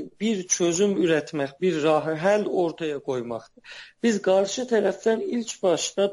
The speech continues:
danmaq vardı. Belə bir məsələni əsasən yox sayırlardı. Sonra sizi yox sayırlar. Sizin mütalibə elədiyiniz məsələnin oləviyyətini söz konusu qəbul eləmirlər. Örneğin, ana dilində təhsil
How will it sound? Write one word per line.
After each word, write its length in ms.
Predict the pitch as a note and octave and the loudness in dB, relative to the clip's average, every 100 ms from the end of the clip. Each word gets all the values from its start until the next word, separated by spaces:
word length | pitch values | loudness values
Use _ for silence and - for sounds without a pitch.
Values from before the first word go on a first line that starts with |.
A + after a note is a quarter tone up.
| - | 0
danmaq 560 | F3 F3 F3 G3 F#3+ - | 0 0 0 0 0 0
vardı. 360 | D#3 C3 A#2+ B2+ | -2 0 -4 -2
Belə 240 | D#3+ G3 | 0 0
bir 120 | G3 F#3 | 0 0
məsələni 680 | F3 E3 E3+ E3 E3+ G3+ F3+ | -2 -2 -4 -2 -2 0 -2
əsasən 540 | E3+ G#3+ A3+ G#3+ F#3 - - _ D#3 | 0 2 2 2 0 -2 -16 _ 2
yox 300 | G#3 G#3+ - | 2 2 0
sayırlardı. 720 | F3 C#3 A#2+ A2+ A2+ A2 - | 0 0 -2 -4 -6 -8 -10
Sonra 340 | B2 F3+ G3 G#3 | -6 -2 2 0
sizi 400 | - F#3 G#3+ A#3+ | 0 -4 -2 2
yox 260 | G3+ - | 2 0
sayırlar. 480 | - C#3+ B2+ A2+ B2 | -2 -2 -2 -4 -6
Sizin 380 | B2+ D3 F3+ F3+ - - _ - | -6 -2 0 0 -6 -20 _ -6
mütalibə 680 | D3+ D3+ E3 D#3+ F3 G3+ F#3+ | -4 0 2 2 2 2 2
elədiyiniz 580 | F#3+ F#3 F3+ F3+ G#3 F3+ | 4 2 2 2 2 2
məsələnin 720 | E3 D#3+ E3+ E3 E3+ F3+ G#3+ G#3 - _ | -2 -2 0 2 2 2 -2 -4 -12 _
oləviyyətini 1200 | E3+ E3+ E3+ F3 D#3+ F3 E3+ E3+ E3+ - F#3 A#3+ A#3 - F3 | 0 2 4 4 2 0 2 2 2 -2 -2 0 0 -2 -4
söz 260 | F3+ D#3 | -4 -4
konusu 460 | D3+ D3 C3+ - C#3 | -2 -2 -2 -6 -2
qəbul 320 | C#3 B2+ C3 | -2 0 0
eləmirlər. 640 | B2 A#2 A#2 A2+ E3+ G3+ | 0 0 -2 0 2 2
Örneğin, 580 | F3+ F3+ F3+ F#3 G#3 A3 - - - | 2 2 2 2 0 -2 -6 -14 -2
ana 360 | F3 F#3 G3+ G#3+ | 0 0 2 2
dilində 600 | G3+ G3+ F#3 F3+ E3+ E3+ E3+ E3 - - | 2 0 0 -2 0 4 4 2 -4 -8
təhsil 580 | E3 D3+ C#3 - F#3 | -2 -2 -2 -4 -4